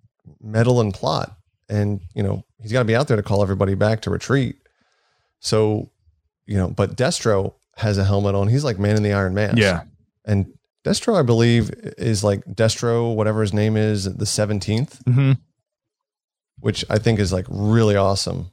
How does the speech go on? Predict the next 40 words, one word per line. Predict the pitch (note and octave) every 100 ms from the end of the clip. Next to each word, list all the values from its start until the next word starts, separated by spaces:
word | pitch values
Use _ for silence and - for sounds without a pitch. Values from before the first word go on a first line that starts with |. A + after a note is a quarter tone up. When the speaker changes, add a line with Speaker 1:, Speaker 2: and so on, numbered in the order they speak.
| _
Speaker 1:
Like, | - - -
that's | G2+ G2+ - - -
a | F#2+
cool, | - G#2+ G2+ G2+ F#2
that's | - A#2+
a |
cool | - A2
gimmick | F#2+ G#2 F#2+ - - _ _
to | -
be | F#2+ G#2
like, | F#2 F#2 -
I'm, | G#2 G#2+ F#2 - _ _ _ _
you | F#2
know, | F2
whatever, | - G#2 G#2 G2+ G2+ F#2+ - -
whatever | G#2 G2+
his | G2 F2
name | F#2+ G2
is. | G2 G2 F#2 - - _ _ _
Yeah, | G2+ F2 - G2+
here | G2+
it | F#2
is. | F#2+ F#2+ - _ _ _ _
Uh, | F#2 E2+
James | G2 G#2+ A2 A2+
McCullen | A2 G2 G2+ G#2 G#2 G2
Destro | - G2 G2 - G2+ G2 G2 G2+ _ _ _
the | -
twenty-fourth. | - - G3+ G3 - G3 -
Speaker 2:
The | A#2+
tw-, | - D3
<laughs> | -
holy | C#3+ A#2+ G#2 F#2
crap. | - A#2+ G2+ F2 - _ _ _ _ _ _ _
Speaker 1:
That | G#2+ A#2+
is | G#2+ - -
awesome, | - A2 G#2 -
Speaker 2:
Seven | A#2+ A2 -
Speaker 1:
dude. |
Speaker 2:
more. | A2 G#2+